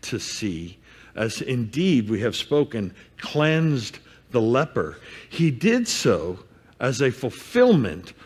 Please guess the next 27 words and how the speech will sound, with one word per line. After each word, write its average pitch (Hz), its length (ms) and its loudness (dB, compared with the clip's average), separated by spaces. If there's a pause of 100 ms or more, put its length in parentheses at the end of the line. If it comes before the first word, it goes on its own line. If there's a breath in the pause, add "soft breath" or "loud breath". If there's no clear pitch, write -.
(120 loud breath)
of 120 180 -4
Old 165 300 2
Testament 120 640 -4
prophecy. 147 760 -4 (1080 soft breath)
It's 147 280 -2
not 208 300 -2
that 127 220 2
God 147 260 0
wants 127 300 -2
everybody 104 840 0 (200)
or 110 180 0 (140)
no 143 260 4
one 113 400 2
ever 131 300 2
to - 160 -8
be 110 160 -2
sick. - 680 -6 (560 soft breath)
No, 156 300 0
we 95 280 2
live 160 300 4
in 127 100 2
a 107 80 0
lost, 147 800 -2
dying, 123 480 0 (300 loud breath)
and 120 180 -2
fallen 135 560 0
world. 120 380 0